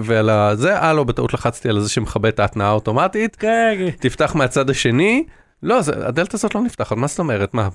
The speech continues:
Speaker 1: זה לא אצלך ככה? <laughs> כאילו, אתה, את-, ברגע שאתה מתרגל, עכשיו, זה, אני אומר, זה מקומות שיש בעיות, כאילו, טכניות, אבל מקומות שהתכנון הוא גרוע,
Speaker 2: כן.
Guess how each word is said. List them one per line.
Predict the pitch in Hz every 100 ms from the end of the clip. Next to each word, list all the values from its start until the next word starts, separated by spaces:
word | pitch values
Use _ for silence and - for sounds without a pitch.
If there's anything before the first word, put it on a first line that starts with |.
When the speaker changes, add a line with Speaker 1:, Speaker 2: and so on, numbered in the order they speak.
| 104
Speaker 1:
זה | 101
לא | 104 120
אצלך | - 107 107
ככה? | - - 127
<laughs> |
כאילו, | - 147
אתה, | 147 156
את-, | 117 - - -
ברגע | 117 156 214
שאתה | - 156
מתרגל, | 131 117 139
עכשיו, | 113 - 117
זה, | 113
אני | 120
אומר, | 147
זה | 127 131 139 -
מקומות | 127 - 120 123
שיש | 123
בעיות, | 127 104 117 -
כאילו, | 135 107 90 _
טכניות, | 127 127 120 92 - - - - -
אבל | 104
מקומות | 104 - 117 147
שהתכנון | 117 - 104 131 175
הוא | 180
גרוע, | 120 98 98 95 -
Speaker 2:
כן. | - 180 190